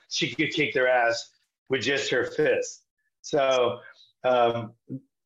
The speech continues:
the alpha is not, is, I, I use guys and, you know, I, I use, uh,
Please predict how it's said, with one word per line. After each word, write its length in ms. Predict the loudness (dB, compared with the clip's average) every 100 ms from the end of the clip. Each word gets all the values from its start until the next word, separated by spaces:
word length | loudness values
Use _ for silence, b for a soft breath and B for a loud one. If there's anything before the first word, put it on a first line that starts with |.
| _ _ -2
the 240 | 0 2
alpha 720 | 4 4 4 4 4 4 0 -4 -2
is 200 | 0 0
not, 380 | 2 2 0 -4
is, 240 | -8 -14 b b b _ 0
I, 260 | 2 2 2
I 60 |
use 420 | 4 4 2 2
guys 480 | 2 2 2 0 -2
and, 180 | -8 -12 -8
you 120 | 0
know, 80 | 4
I, 220 | 4 4 4
I 40 |
use, 320 | 4 2 0 -6
uh, 360 | 0 4 4